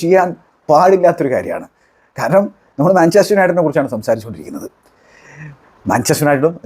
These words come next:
ലിവർപൂളും two of the biggest clubs in the world ആണ്, two of the biggest clubs in the,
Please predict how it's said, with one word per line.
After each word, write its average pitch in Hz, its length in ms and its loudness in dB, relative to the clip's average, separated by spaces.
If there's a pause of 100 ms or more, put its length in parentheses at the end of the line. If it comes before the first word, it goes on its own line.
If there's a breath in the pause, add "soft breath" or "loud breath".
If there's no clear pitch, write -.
(160)
ലിവർപൂളും 127 420 0 (520)
two 131 160 0
of 127 120 0
the 151 160 6
biggest 131 300 2
clubs 110 220 0 (220)
in 127 140 -2
the 151 100 4
world 151 260 4
ആണ്, 151 120 0 (300)
two 131 120 0
of 127 120 -2
the 139 120 4
biggest 127 300 -2
clubs 113 200 2 (300)
in 143 160 4
the, 135 80 6